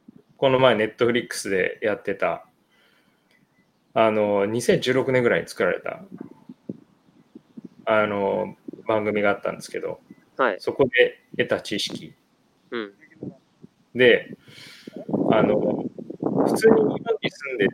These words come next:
Speaker 1: る人たちがし-、知っている黒人の人たちって、めちゃくちゃ活躍してる人たちがほとんどなんです。
Speaker 2: うん。<laughs> エヌビーエーの選手とかですか？
Speaker 1: そう、まさにまさに。
Speaker 2: はいはい。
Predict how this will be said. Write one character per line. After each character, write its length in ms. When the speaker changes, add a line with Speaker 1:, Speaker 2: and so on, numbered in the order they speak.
Speaker 1:
る 100
人 180
た 160
ち 120
が 120
し-、 320
知 200
っ 20
て 140
い 60
る 340
黒 180
人 220
の 60
人 200
た 120
ち 120
っ 120
て、 300
め 120
ち 100
ゃ 40
く 80
ち 100
ゃ 60
活 220
躍 160
し 60
て 100
る 80
人 180
た 60
ち 100
が 100
ほ 140
と 80
ん 20
ど 80
な 100
ん 40
で 20
す。 100
Speaker 2:
う 180
ん。 60
<laughs> 0
エ 60
ヌ 120
ビ 120
ー 40
エ 40
ー 20
の 120
選 140
手 60
と 120
か 80
で 60
す 80
か？ 80
Speaker 1:
そ 160
う、 40
ま 100
さ 140
に 80
ま 120
さ 160
に。 120
Speaker 2:
は 120
い 80
は 120
い。 60